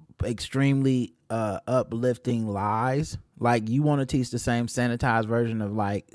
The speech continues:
civil rights and shit that white people wanna teach. Um, but the other thing I'll throw in here is this, this is why I always am, uh, so hard on the, "We want, they served us fried chicken" people, because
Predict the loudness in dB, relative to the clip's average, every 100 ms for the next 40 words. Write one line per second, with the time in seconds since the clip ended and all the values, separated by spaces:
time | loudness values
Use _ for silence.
0 | -14 -2 0 2 4 4 2 -2 -6 -4
1 | -2 -2 -2 -4 -4 -2 -2 -2 -4 -4
2 | -6 -6 -6 -6 -10 -20 -20 -20 -20 -20
3 | -4 0 2 2 -2 -6 -10 _ -6 2
4 | 2 4 2 0 0 -2 0 0 0 0
5 | 0 2 2 2 0 2 2 2 -2 _
6 | -20 -20 _ 2 2 2 2 4 4 2
7 | 0 -2 -2 0 2 2 2 -2 -8 _
8 | -4 0 0 -2 -4 -8 _ _ _ _
9 | _ _ _ _ _ 0 2 4 2 0
10 | -2 -6 -12 -18 -16 -14 -10 -4 2 4
11 | 4 6 6 6 2 0 0 0 2 2
12 | 2 2 0 0 2 6 6 4 0 0
13 | 0 2 2 6 6 6 4 4 2 2
14 | 0 0 0 0 0 0 0 2 4 4
15 | 2